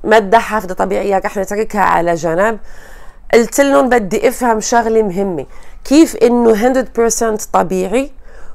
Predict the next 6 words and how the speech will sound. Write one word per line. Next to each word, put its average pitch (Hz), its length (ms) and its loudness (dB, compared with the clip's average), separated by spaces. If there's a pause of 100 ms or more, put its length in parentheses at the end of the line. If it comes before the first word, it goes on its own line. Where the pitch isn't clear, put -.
(240)
وفي 285 360 0
واحد 254 420 0
لاثنين 214 380 -2
بالمية 202 320 -4
من 196 120 -4
الكحول؟ 170 500 -8